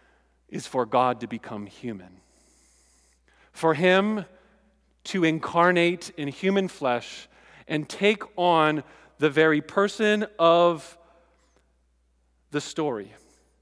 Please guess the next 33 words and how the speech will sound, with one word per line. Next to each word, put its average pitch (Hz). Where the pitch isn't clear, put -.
the 147
master 165
of 156
the 170
house. 170
Jesus 254
is 240
the 254
master 226
of 202
the 190
house. -
He's 285
the 302
one 302
that's 254
not 269
sitting 262
back 226
and 196
waiting 220
for 214
this 220
all 226
to 226
get 208
done 214
by 208
somebody 208
else. 226
He 185
gets 180
involved, 175